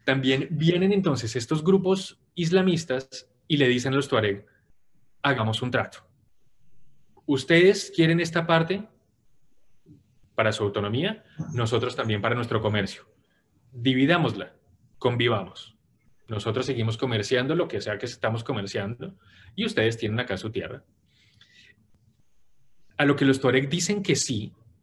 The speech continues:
y esto es una alianza que dura semanas. Esto no dura nada. Esto lo vimos casi que lo, lo presen-, lo vimos casi por Twitter pasar en tiempo real. Eh, y los isla-, islamistas traicionan a los tuareg.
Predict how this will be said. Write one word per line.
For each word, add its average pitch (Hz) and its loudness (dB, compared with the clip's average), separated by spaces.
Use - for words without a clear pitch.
y 143 4
esto 139 -2
es 160 -2
una 175 0
alianza 165 0
que 139 2
dura 117 2
semanas. 104 -4
Esto 127 -2
no 151 0
dura 147 2
nada. 113 -2
Esto - -6
lo 147 4
vimos 120 0
casi 135 0
que 147 -2
lo, 101 -2
lo 104 -6
presen-, 110 -4
lo 107 0
vimos 123 0
casi 139 0
por 113 -2
Twitter 123 -2
pasar 120 -2
en 107 -8
tiempo 123 -4
real. 107 -4
Eh, 113 2
y 165 6
los 143 4
isla-, 123 2
islamistas 123 -2
traicionan 120 2
a 110 2
los 110 0
tuareg. - -8